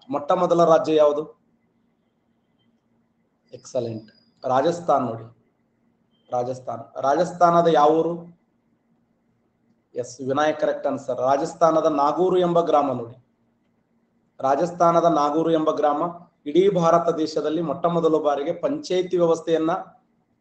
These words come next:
ಜಾರಿಗೆ ತಂದಿರತಕ್ಕಂಥ ನಗರ ಅಂತ ಗುರುತಿಸ್ತೀವಿ. ದೇಶದಲ್ಲಿ ಮೊಟ್ಟ ಮೊದಲ ಬಾರಿಗೆ ಪಂಚಾಯತಿ ವ್ಯವಸ್ಥೆಯನ್ನ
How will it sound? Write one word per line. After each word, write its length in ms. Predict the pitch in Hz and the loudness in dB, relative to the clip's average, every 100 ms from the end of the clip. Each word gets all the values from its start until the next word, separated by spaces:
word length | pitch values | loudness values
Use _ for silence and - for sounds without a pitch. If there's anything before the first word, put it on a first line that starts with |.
| _ _ | _ _
ಜಾರಿಗೆ 360 | 135 151 160 | 2 4 4
ತಂದಿರತಕ್ಕಂಥ 720 | 165 151 147 147 147 - 139 | 0 -2 -2 -4 -8 -10 -10
ನಗರ 280 | 147 135 127 | -6 -4 -2
ಅಂತ 280 | 123 127 - | -2 -4 -12
ಗುರುತಿಸ್ತೀವಿ. 540 | 117 - - _ _ _ _ _ _ _ _ _ _ _ _ _ 127 120 | -20 -20 -20 _ _ _ _ _ _ _ _ _ _ _ _ _ -12 -4
ದೇಶದಲ್ಲಿ 500 | 165 170 165 165 170 | 0 2 2 2 0
ಮೊಟ್ಟ 240 | 151 147 | -2 -2
ಮೊದಲ 380 | 160 156 156 156 | -2 0 0 2
ಬಾರಿಗೆ 300 | 151 147 165 | 0 0 -4
ಪಂಚಾಯತಿ 560 | 165 135 131 156 151 | -4 -6 -6 -10 -8
ವ್ಯವಸ್ಥೆಯನ್ನ 560 | 143 139 135 139 135 139 | -6 -6 -8 -6 -6 -6